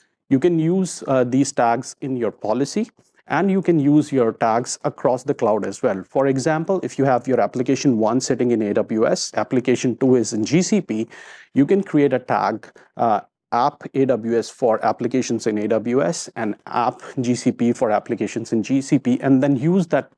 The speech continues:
uh, these tags into a single policy and apply it to the gateways. So these policies will automatically be updated as soon as there is any change in your infrastructure, because we get,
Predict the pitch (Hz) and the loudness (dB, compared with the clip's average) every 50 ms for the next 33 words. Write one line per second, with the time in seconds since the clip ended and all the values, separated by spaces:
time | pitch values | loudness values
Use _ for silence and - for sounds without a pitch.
0 | - - - - - - _ - 135 131 131 120 110 113 123 160 175 - - - | -20 -20 -20 -20 -20 -18 _ -2 0 2 2 2 0 0 0 -2 -2 -2 -2 0
1 | 127 123 113 117 - - - - 135 123 - 120 110 - - 147 151 170 175 160 | 0 2 2 0 -2 -6 -8 -8 -6 -4 -4 -4 -2 0 2 4 4 4 4 2
2 | 165 - 135 127 120 120 117 - 123 117 127 127 - - - - _ _ - 120 | 0 -2 -2 -2 -2 -4 -4 -4 -6 -6 -6 -8 -12 -20 -20 -20 _ _ -4 0
3 | 127 123 117 - - 127 117 113 113 123 123 123 - - 123 117 104 98 - 95 | 0 0 0 -2 -2 0 0 0 0 -2 -4 -6 -6 -8 -8 -6 -6 -6 -6 -8
4 | 85 - - - - - - - - - _ _ _ _ _ _ - - - 175 | -8 -8 -10 -12 -12 -12 -14 -18 -18 -20 _ _ _ _ _ _ -12 -2 0 2
5 | 175 175 170 160 - _ _ _ _ _ _ _ _ _ _ _ _ _ _ _ | 2 2 0 -4 -10 _ _ _ _ _ _ _ _ _ _ _ _ _ _ _
6 | _ _ - - - 127 113 170 220 208 - - - 123 131 131 123 - - 151 | _ _ -20 -14 -6 -2 0 2 0 0 0 -2 -2 -2 -2 -2 -4 -4 -4 -2
7 | 147 143 127 - - 139 120 - - 113 120 127 131 131 131 123 117 123 - - | -2 -2 -2 0 -2 -4 -4 -2 -2 -2 -2 0 0 0 0 0 -2 -2 -2 -2
8 | 123 120 - - - 120 120 123 117 107 95 98 117 113 117 131 131 135 - _ | -2 -2 -4 -6 -8 -4 0 0 0 0 0 0 2 2 2 2 0 -2 -4 _
9 | _ _ - 120 123 120 - - 123 120 117 113 117 110 - - 127 110 113 - | _ _ 0 0 0 0 -2 -2 -2 0 0 -2 -4 -2 0 0 0 0 0 0
10 | - 135 117 120 131 135 175 196 - - 160 156 160 147 - - - 135 131 131 | -2 -2 0 2 2 2 2 2 2 2 2 2 2 0 -2 -4 -4 -2 0 0
11 | 123 117 120 113 110 - - 135 113 104 - - 117 - - - 131 120 - - | 2 2 2 0 0 -2 -6 -8 -8 -4 -4 -4 -4 -2 -2 -2 -2 -2 -2 -2
12 | 170 160 143 120 127 113 131 120 107 - - - 131 131 127 123 - 120 107 - | -2 -2 0 -2 -4 -2 -2 -2 -4 -4 -2 0 0 0 0 0 -2 -2 -2 -4
13 | - - | -8 -20